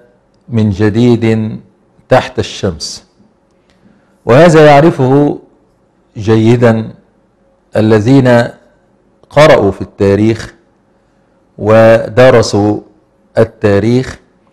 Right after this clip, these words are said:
فيعلمون أنه ما من شيء وإن ظنه الناس أنه جديد ليس بجديد، وإنما هو تكرار، تكرارية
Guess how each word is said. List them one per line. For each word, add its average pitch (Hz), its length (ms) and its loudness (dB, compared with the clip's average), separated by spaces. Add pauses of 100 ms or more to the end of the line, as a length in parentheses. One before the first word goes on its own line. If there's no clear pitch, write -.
(600)
فيعلمون 156 640 4 (880)
أنه 139 460 2
ما 151 260 2
من 131 180 -2
شيء 117 680 -4 (840)
وإن 143 420 2
ظنه 131 560 0
الناس 117 420 -2
أنه 107 640 -2 (100)
جديد 117 600 0 (1160)
ليس 156 340 2
بجديد، 110 760 -2 (280)
وإنما 123 580 0
هو 117 440 0 (760)
تكرار، 143 540 0 (640)
تكرارية 120 880 0